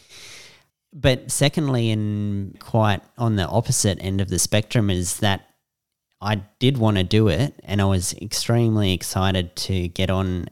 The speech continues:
and do some little tweaks and chase some opportunities particularly.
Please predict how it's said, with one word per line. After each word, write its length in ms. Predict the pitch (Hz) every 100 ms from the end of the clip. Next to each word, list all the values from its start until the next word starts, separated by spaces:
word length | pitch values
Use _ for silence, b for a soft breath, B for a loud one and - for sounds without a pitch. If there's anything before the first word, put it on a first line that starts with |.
| -
and 400 | 90 87 82 - _ _ _ - 120
do 160 | 104 95
some 240 | - 82
little 180 | 85 80
tweaks 520 | - 113 123 135 -
and 400 | 85 82 82 85 _ _ _ 107 85 -
chase 340 | - 104 98
some 560 | - 95 95 92 90 -
opportunities 1080 | 101 - - 113 120 120 120 117 117 - -
particularly. 640 | 95 - 117 123 135 147